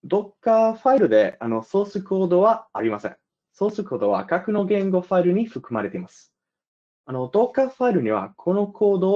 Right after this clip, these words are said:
をビルドする方法と、他のDebianシステムのようなシステムで実行する方法に関する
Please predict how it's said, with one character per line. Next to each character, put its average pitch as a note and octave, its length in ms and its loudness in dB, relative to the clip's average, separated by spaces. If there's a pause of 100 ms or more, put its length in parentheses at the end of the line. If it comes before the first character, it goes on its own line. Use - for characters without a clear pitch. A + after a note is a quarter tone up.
を B2+ 100 -2
ビ F3 120 -2
ル A#3 100 -4
ド A#3 100 -2
す A3+ 200 -6
る G#3 100 0
方 A3 160 -4
法 A3 200 -4
と、 G#3 260 0
他 B3 340 -4
の C3 120 -2
Debian D3 380 2
シ F3 200 -4
ス - 80 -20
テ F3 140 0
ム E3 120 0
の D#3+ 140 0
よ D#3 240 2
う - 20 0
な D#3+ 380 -2
シ D3 160 -12
ス - 100 -20
テ D#3+ 120 0
ム D3+ 120 -4
で F#3+ 400 0
実 C#3+ 240 -10
行 C#3+ 40 -8
す E3 180 0
る D#3+ 120 0
方 E3+ 160 2
法 E3 200 -8
に G3+ 260 -4
関 F3 220 -4
す E3+ 120 -10
る G3 240 -2